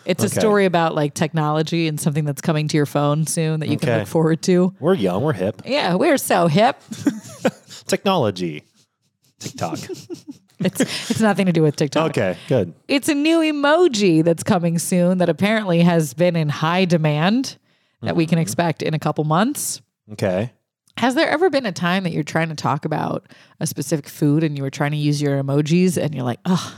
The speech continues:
Speaker 1: there is none for this"?
Speaker 2: Yeah, like, every time I try to talk about chocolate.
Speaker 1: There's a chocolate emoji.
Speaker 2: Oh, I
Speaker 1: There's a
Speaker 2: just, I
Speaker 1: chocolate
Speaker 2: just,
Speaker 1: bar.
Speaker 2: I just use the shit emoji.
Speaker 1: Oh, you use a little turd?
Speaker 2: A little, little poop.
Speaker 1: <laughs>
Speaker 2: Little poop poop.
Speaker 1: You're like, "It's a chocolate chip." They're like,
Speaker 2: Yeah.
Speaker 1: "That's a turd."
Speaker 2: <laughs>
Speaker 1: What kind of cookies do you want?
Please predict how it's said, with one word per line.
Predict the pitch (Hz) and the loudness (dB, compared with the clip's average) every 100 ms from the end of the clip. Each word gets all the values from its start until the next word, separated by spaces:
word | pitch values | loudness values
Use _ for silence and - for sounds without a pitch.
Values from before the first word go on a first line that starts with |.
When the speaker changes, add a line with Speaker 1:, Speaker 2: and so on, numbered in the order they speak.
| - | -12
Speaker 1:
there | 165 | -12
is | - 190 190 | -4 -4 -2
none | 170 131 | -2 -4
for | 143 151 | -4 -6
this"? | 151 - - - - - | -4 -6 -6 -10 -12 -2
Speaker 2:
Yeah, | 143 104 | 0 0
like, | 98 - | -2 0
every | 120 | 0
time | 117 | 0
I | |
try | 104 104 | -4 -4
to | |
talk | 104 101 | -8 -8
about | 95 87 | -10 -8
chocolate. | - 95 - 92 - _ _ _ | -8 -8 -12 -20 -20 _ _ _
Speaker 1:
There's | 285 415 | -8 -6
a | |
chocolate | - - 135 - 147 | -4 -4 -2 -2 -4
emoji. | 143 139 165 | -2 -2 0
Speaker 2:
Oh, | |
I | 226 | 0
Speaker 1:
There's | - | 0
a | 302 | 0
Speaker 2:
just, | |
I | 370 | 0
Speaker 1:
chocolate | 403 185 | 2 2
Speaker 2:
just, | 135 147 | 2 2
Speaker 1:
bar. | 151 | 0
Speaker 2:
I | 120 | 0
just | 123 - | -2 2
use | 110 | 0
the | 95 | 2
shit | 98 110 | 0 0
emoji. | 95 90 87 85 175 | -2 -4 -6 -6 -4
Speaker 1:
Oh, | |
you | 196 | -2
use | 190 | -2
a | 185 | 2
little | 175 | 0
turd? | 156 190 180 196 | 2 2 2 0
Speaker 2:
A | 120 | 0
little, | 117 113 | 2 2
little | 98 92 | 0 -2
poop. | - 110 - _ | 0 -2 -2 _
Speaker 1:
<laughs> | 240 - | -18 -12
Speaker 2:
Little | 123 98 | -8 -4
poop | 117 - | -4 -2
poop. | 107 87 - - _ | -4 -6 -14 -18 _
Speaker 1:
You're | 285 | -8
like, | 294 | -4
"It's | 302 | -4
a | 269 | -4
chocolate | - 233 196 156 | 0 0 0 -2
chip." | 170 147 | -2 -2
They're | 156 | -2
like, | 123 110 | 0 0
Speaker 2:
Yeah. | - | -2
Speaker 1:
"That's | 143 160 175 | 2 2 2
a | |
turd." | 247 147 139 | 0 0 0
Speaker 2:
<laughs> | - - 208 - 208 - 190 - 165 - - - | -2 -2 -4 -2 -4 -2 -4 -2 -4 -4 -16 -2
Speaker 1:
What | 320 | -2
kind | - 370 | 0 0
of | 392 | 0
cookies | - 403 339 | 0 4 4
do | 240 | 4
you | 208 | 4
want? | 170 147 | 4 2